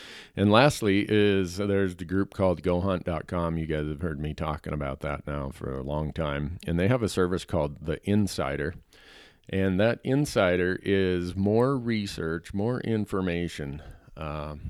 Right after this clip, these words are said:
I'm sure my wife wonders, "How can you spend so much time on a website?"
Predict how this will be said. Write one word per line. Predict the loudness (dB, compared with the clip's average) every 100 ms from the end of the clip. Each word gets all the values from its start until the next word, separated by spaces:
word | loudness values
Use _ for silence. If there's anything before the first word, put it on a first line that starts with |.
| -12 -12
I'm | -8 -8
sure | -4 -2
my | 0 -2
wife | 0 2 0 -2 -10 -12
wonders, | -6 -6 -6 -8
"How | -8 -8
can | -6 -8
you | -8
spend | -8 -8 -6
so | -6
much | -8 -8
time | -6 -4 -4
on |
a | -6
website?" | -6 -6 -6 -6 -6